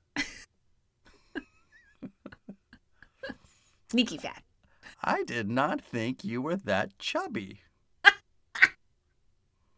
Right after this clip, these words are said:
Speaker 2: You're not.
Speaker 1: <laughs> And I would say, "Can we still make out?" <laughs>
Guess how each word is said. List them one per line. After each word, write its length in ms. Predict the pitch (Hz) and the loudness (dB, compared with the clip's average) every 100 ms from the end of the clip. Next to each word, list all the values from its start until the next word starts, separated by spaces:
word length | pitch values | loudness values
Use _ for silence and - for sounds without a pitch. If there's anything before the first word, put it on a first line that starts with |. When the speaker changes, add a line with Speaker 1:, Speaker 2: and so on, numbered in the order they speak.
| _ _ _ _ - - - - | _ _ _ _ -18 -12 -10 -4
Speaker 2:
You're 120 | 269 | 0
not. 320 | 320 403 - 135 | 6 6 4 -2
Speaker 1:
<laughs> 80 | - _ _ _ - - 135 - | -10 _ _ _ -20 -18 -16 -12
And 140 | - 127 | -4 0
I 180 | 123 | 2
would 160 | 131 135 | 4 2
say, 300 | - 139 120 | 4 4 4
"Can 180 | - 110 | 2 -2
we 100 | 110 | 0
still 200 | - 107 | 0 2
make 240 | 110 110 | 2 2
out?" 240 | 139 - - - - _ _ _ _ _ - - - - _ _ | 0 -2 -8 -20 -20 _ _ _ _ _ -8 -8 -10 -18 _ _
<laughs> 80 | - | -4